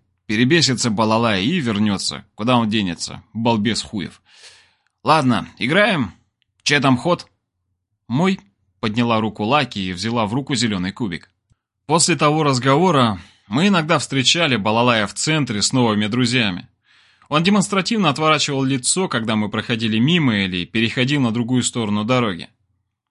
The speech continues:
Единственное, что в нём изменилось, так это одежда. Светлые джинсы он сменил на чёрные, словно в память о старых деньках, да и бомбер заменил на обычную ветровку чёрного цвета.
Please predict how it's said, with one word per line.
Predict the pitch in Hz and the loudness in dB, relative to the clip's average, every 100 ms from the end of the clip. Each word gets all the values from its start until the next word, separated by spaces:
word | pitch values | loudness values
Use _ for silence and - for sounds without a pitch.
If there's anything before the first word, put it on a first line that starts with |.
| _ | _
Единственное, | 110 131 220 214 196 175 | -2 0 2 0 -2 -2
что | 147 165 | -2 -2
в | 156 | -2
нём | 151 147 | 0 0
изменилось, | 127 143 156 147 107 | 2 2 2 0 -2
так | 110 101 | -4 -6
это | 107 117 | -4 -2
одежда. | 123 151 127 98 76 _ _ _ _ _ - | 0 0 -2 -4 -12 _ _ _ _ _ -8
Светлые | 175 208 202 156 | 0 0 0 0
джинсы | 143 214 190 135 | 4 4 4 2
он | |
сменил | 123 135 123 120 | 0 2 4 4
на | 107 107 | 0 -2
чёрные, | - 185 160 139 117 101 | 0 2 2 2 2 0
словно | - 131 120 110 | -2 -2 0 -2
в | |
память | - 151 143 143 | -4 -2 0 -2
о | 131 | -4
старых | - 120 107 104 | -4 -4 -4 -4
деньках, | 117 123 127 127 - - | 0 0 0 -4 -6 -10
да | 110 147 | -2 0
и | 156 151 | 2 2
бомбер | 127 147 190 139 107 | 0 -2 0 0 -2
заменил | 110 120 135 120 | 0 0 2 0
на | 101 101 | 0 0
обычную | 127 135 - 113 | 0 -2 -2 -6
ветровку | 113 131 107 107 | -6 -6 -6 -6
чёрного | - 107 95 107 | -6 -6 -6 -6
цвета. | - 117 92 55 | -6 -8 -10 -14